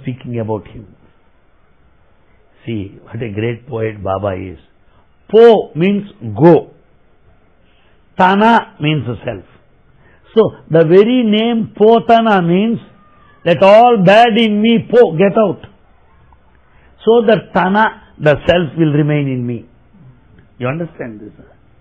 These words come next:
So, "Let all that po, get out. Tana, the self, remain." So that is the meaning of Potana. That's what Bhagavan,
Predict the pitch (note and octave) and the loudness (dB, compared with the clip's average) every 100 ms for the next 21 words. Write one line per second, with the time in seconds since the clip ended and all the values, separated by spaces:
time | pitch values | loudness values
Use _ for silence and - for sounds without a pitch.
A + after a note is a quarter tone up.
0 | - - _ _ B3 G#3 - - G#3 G3 | -20 -20 _ _ 0 0 -2 -4 -2 2
1 | G3 C4+ C#4 B3+ F#3 B3 C4 F3+ - E3 | 4 4 4 2 2 2 2 0 -6 -2
2 | C#4+ A#3 F#3 - - _ _ _ _ A3 | 2 2 0 -8 -20 _ _ _ _ -2
3 | A3 B3 A#3 - - - F#3+ - A3+ E3+ | 0 2 -2 -4 -6 0 0 2 0 0
4 | F#3+ F#3+ F3+ D#3 A2 - _ _ _ F3 | -2 0 0 -2 -6 -18 _ _ _ -6
5 | D3 F3 G3 G#3 F3 F#3+ G3+ G#3 E3+ D#3+ | 0 0 0 -2 0 2 2 2 2 0
6 | - - - - C#3+ F3 F3+ F#3 E3 C3 | -2 -18 -20 -6 -2 -2 0 0 0 -2
7 | G2+ _ _ _ A2+ - B2 - - _ | -8 _ _ _ -10 -4 -4 -4 -14 _
8 | - G2 G#2 B2 D#3+ E3 | -14 -10 -6 -2 0 -2